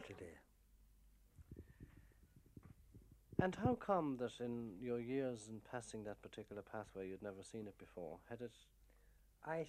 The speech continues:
Speaker 1: stood over it. Actually, I stood over it and didn't see it. Because there was only a tiny, as much as I could ca-, there was only as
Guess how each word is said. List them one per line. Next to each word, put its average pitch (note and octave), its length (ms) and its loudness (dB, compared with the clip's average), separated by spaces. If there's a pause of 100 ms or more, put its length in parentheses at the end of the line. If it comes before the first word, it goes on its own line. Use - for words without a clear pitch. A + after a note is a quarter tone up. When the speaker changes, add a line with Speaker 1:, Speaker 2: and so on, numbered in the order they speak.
Speaker 1:
stood F#3 280 8 (100)
over F3 380 12
it. G#2 160 2 (2750)
Actually, D#3 420 8
I C#3 40 12
stood D#3+ 320 8
over C#3 380 10
it B2 40 2
and B2 200 6
didn't A2+ 360 0
see G2+ 100 -4
it. F2 200 -10 (520)
Because D#3 340 10 (1800)
there D#3+ 100 12
was D#3 100 12
only E3+ 260 12
a D#3+ 40 12
tiny, F3 560 12
as C#3+ 180 10
much F#3+ 300 10
as F3 100 10
I E3+ 120 12
could - 220 8 (100)
ca-, - 180 2 (340)
there C#3+ 120 8
was D3+ 120 8
only D#3+ 220 12
as D3+ 120 12